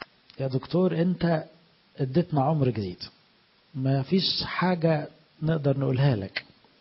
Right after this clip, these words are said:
إنما العمر الجديد ده قد إيه بإذن الله؟ الله أعلم، أربعين، خمسين، مية سنة حتى. بس خلاص، يعني كده كده العمر له نهاية. الخادم، معلش مع احترامي للدكاترة، بيدي عمر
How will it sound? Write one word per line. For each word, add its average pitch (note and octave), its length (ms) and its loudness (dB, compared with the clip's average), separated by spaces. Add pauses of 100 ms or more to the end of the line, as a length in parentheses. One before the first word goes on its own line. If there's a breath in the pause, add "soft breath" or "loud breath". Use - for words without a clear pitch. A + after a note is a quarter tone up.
(640 loud breath)
إنما C#3 280 2
العمر D3 300 6
الجديد B2+ 400 0
ده C3+ 140 2
قد A#2+ 180 0
إيه C3+ 140 4
بإذن A#2+ 340 0
الله؟ A#2 380 -2 (460 soft breath)
الله A#2 220 -2
أعلم، D3+ 400 0 (260)
أربعين، G#2 380 -2
خمسين، A#2+ 520 -4
مية C3 140 2
سنة B2+ 280 0
حتى. A#2 400 -4 (1000 soft breath)
بس - 240 -2
خلاص، G#3+ 440 -4
يعني B2 200 0
كده D#3+ 260 2
كده D#3 220 0
العمر D3+ 400 2
له F3+ 120 4
نهاية. E3+ 460 6 (640 soft breath)
الخادم، E3+ 600 2
معلش D3 580 0
مع C3 100 -4
احترامي C#3+ 480 -2
للدكاترة، B2 680 -6 (360)
بيدي B2+ 420 2
عمر C3+ 480 2